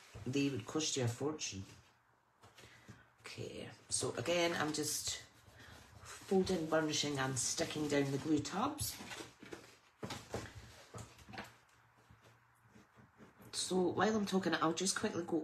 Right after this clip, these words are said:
over the measurements. So the first box is a twelve-by-twelve sheet, and you score it at three and a half on all four sides. Same again as the lid, but on side,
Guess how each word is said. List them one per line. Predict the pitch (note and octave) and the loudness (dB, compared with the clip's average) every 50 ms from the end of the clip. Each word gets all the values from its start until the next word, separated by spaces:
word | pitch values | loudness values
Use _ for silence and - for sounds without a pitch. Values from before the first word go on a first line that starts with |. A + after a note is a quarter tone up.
| - E3 | 2 0
over | E3+ D#3+ - D#3+ D#3 D3+ | 0 2 4 4 4 4
the | D#3 D3+ D3+ D3 D3 C#3+ C#3 C#3 B2+ - - | 2 2 2 4 4 4 4 2 0 -2 0
measurements. | E3 E3+ F3 E3+ E3+ E3+ F3 E3+ E3 - - | 2 4 4 4 4 2 2 2 2 4 2
So | - E3 | 4 4
the | D#3 C#3+ | 2 0
first | - - - G#3 A#3 A#3 - - | 0 2 4 4 4 4 4 4
box | G#3 G3 F#3 F#3 - - | 4 4 4 4 2 2
is | E3 - D#3 | 2 2 2
a | C3+ | 0
twelve-by-twelve | - - F#3+ G#3+ G#3 G#3 - E3 D3+ - - D#3+ D3+ C#3+ C#3 | 0 2 2 2 2 2 0 -2 -2 0 0 2 2 2 2
sheet, | - - - F#3 G#3+ A3+ - - - - - - - - - - - - - - - - - - - - - - _ _ _ _ _ - | 2 2 2 2 2 0 -2 -4 -12 -20 -20 -18 -16 -14 -14 -14 -14 -12 -12 -12 -10 -10 -10 -10 -10 -10 -12 -20 _ _ _ _ _ -6
and | C#3 D#3 D3+ | -2 0 0
you | D3+ | 0
score | - - - - D#3+ D#3 | 0 0 2 4 6 6
it | D#3 D#3 D#3 | 6 6 4
at | - C#3+ C3+ C3 - - - - - _ - - | 4 4 4 2 0 -2 -8 -16 -20 _ -12 -6
three | - F3 F3+ F3 E3+ E3 D#3+ - | -2 0 2 2 2 0 0 0
and | D#3 D#3 D3+ D3 C#3+ | 2 2 2 2 2
a | C#3+ | 0
half | A#2+ A2+ D3+ D3 D3 D3 D3 - - - - - - - - - - - - - - - - - - - - - - - - - - - - - - - - - | -2 0 2 2 2 2 0 -2 -4 -8 -8 -10 -14 -18 -20 -20 -20 -20 -20 -18 -18 -18 -18 -18 -18 -18 -18 -16 -18 -18 -16 -14 -16 -16 -12 -8 -8 -8 -2 4
on | - D3+ C#3+ - | 6 6 6 8
all | C#3+ D3+ D3+ D3 | 8 8 8 8
four | D3 - - C#3 C#3 C3+ | 6 6 6 6 6 6
sides. | - - E3 E3+ F3 F#3+ G#3+ G#3+ G3 - - - - - - - - - - - - - - - - | 6 4 4 4 6 6 6 4 4 2 0 2 0 0 -2 -8 -16 -20 -18 -18 -18 -16 -14 -6 -2
Same | - - - F3 E3+ E3+ | 2 6 8 8 8 8
again | D#3 - D#3+ D#3+ D3 | 6 4 4 4 4
as | D3 C#3 - | 4 2 2
the | C#3+ D3+ | 4 4
lid, | F3 G#3 G#3 G3+ - - | 6 6 6 4 4 6
but | - D#3+ D#3 - - | 6 6 6 8 8
on | D3+ D3+ D3+ D3+ D3+ D3+ D3 | 8 10 10 8 6 4 0
side, | C#3 - - C#3+ C#3+ D3 C#3 | -2 0 2 2 2 2 2